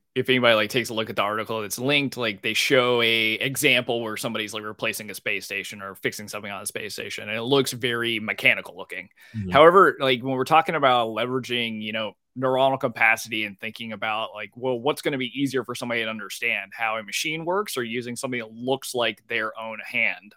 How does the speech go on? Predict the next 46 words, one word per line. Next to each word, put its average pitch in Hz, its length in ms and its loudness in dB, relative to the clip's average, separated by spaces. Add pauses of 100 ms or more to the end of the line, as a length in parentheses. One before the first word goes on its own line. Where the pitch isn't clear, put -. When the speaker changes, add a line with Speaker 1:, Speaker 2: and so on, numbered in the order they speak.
Speaker 1:
or 104 160 -10
their 104 180 -8
own 101 200 -12
arm? 95 380 -10 (840)
So 143 160 4
for, 143 320 4 (400)
from 151 160 4
my 160 180 8
perspective, 151 440 0
maybe 131 320 2
the 123 120 2
arm 127 300 2
is 113 120 -4
the 117 80 -4
way 110 220 -2
to 95 80 -6
go, 98 420 -4 (400)
uh, 110 160 0
just 117 300 0
because 123 300 0
it, 110 120 -6 (400)
it - 180 -8
could 156 300 0
potentially 143 480 -2
give 123 280 -6
you 120 360 -4
a 101 180 -10 (140)
better 123 220 0
point 127 320 -4
of 98 160 -6
reference 156 480 -2
for 120 160 -4
when 110 140 -4
you 110 120 -6
start 117 280 -4
thinking 117 380 -12
about 110 200 -2
how 113 280 2
this 120 200 -4
thing 104 280 -4
works 139 340 2
or 117 80 -2
what 117 240 0
it 113 140 -2
can 135 360 -4
do, 185 380 4